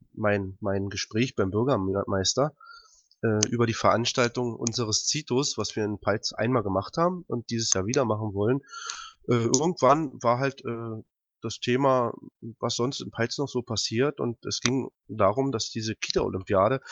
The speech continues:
in Gefahr ist, dass keine Gelder vom Amt mehr da sind. Und, äh, eigentlich für uns klar war, warum sollen wir das hier nicht unterstützen?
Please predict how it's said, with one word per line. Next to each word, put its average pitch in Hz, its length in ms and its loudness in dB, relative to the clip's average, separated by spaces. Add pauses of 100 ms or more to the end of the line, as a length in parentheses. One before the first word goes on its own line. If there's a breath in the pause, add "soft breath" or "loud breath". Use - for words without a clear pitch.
(200 loud breath)
in 123 140 -2
Gefahr 104 400 4
ist, - 180 -4
dass - 180 -2
keine 110 300 0
Gelder 127 340 -2
vom 101 200 -6 (160)
Amt - 240 -2
mehr 104 100 -2
da 90 240 2
sind. 151 260 -2 (1300 loud breath)
Und, 120 320 2
äh, 104 240 2 (240)
eigentlich 147 500 2
für - 280 -2
uns - 640 0 (260)
klar 113 340 0
war, 151 220 4 (140)
warum 113 260 2
sollen 131 220 2
wir 135 100 -2
das 131 160 0
hier 151 160 0
nicht 143 180 -6
unterstützen? 123 800 -4